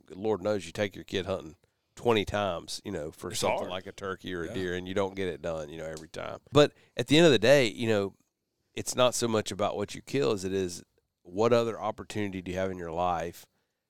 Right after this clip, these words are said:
Speaker 1: to ride in the car with them for thirty minutes or an hour, to walk through the woods. You know, there's, like, so many other things that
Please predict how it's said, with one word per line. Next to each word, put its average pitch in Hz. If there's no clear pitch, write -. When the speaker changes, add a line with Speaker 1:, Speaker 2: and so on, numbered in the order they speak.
Speaker 1:
to 95
ride 90
in 101
the 104
car 92
with 87
them 92
for -
thirty 90
minutes 85
or 92
an 90
hour, 82
to -
walk 90
through 101
the 98
woods. 85
You 90
know, 85
there's, 87
like, 90
so 120
many 104
other 110
things 92
that 82